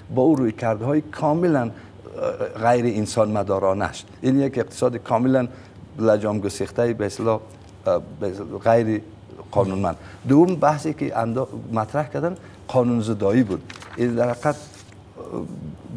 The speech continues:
گذار افغانستان به نظاممند کردنش به عوضی که حرکت کنن قانون زدایی و خصوصی سازی بعض تصدی های دولتی که اساساً اونا رو هم نه به خاطر خصوصی کردن که از او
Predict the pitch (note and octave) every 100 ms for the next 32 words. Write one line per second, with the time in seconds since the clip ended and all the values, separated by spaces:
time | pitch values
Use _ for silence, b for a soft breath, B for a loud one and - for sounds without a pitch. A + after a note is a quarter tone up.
0 | A2+ A#2 A#2 D3 D3 A2 A2+ A2 A2 G#2+
1 | C#3 B2 G#2 G#2+ G2+ G#2 G#2+ G#2 G#2 G#2+
2 | G#2 G2+ A2 G#2 C3 B2 - G#2+ G2 -
3 | G#2+ A#2 A2+ G#2 G2 F#2+ G#2 - D#3 E3+
4 | B B - A2+ G#2+ G2+ G2+ G2+ A2 F#2+
5 | B B D#3 E3 D#3 D3 C#3+ C#3 B2+ B2+
6 | A#2+ A#2+ E3 F3 F#3+ G3 B B - -
7 | - - D3 D3 - A#2 - A2+ A2+ C#3
8 | B2+ G#2+ G#2+ G#2+ E3 E3 D#3 A#2+ A#2 C3+
9 | C3 B2+ B B - B2 C3+ C#3 C3 C3
10 | D#3+ C#3+ - G#2+ D#3+ F3 - C#3+ D3+ E3
11 | E3+ F#3+ G3+ F#3 C#3+ A2+ A2+ B2+ C#3+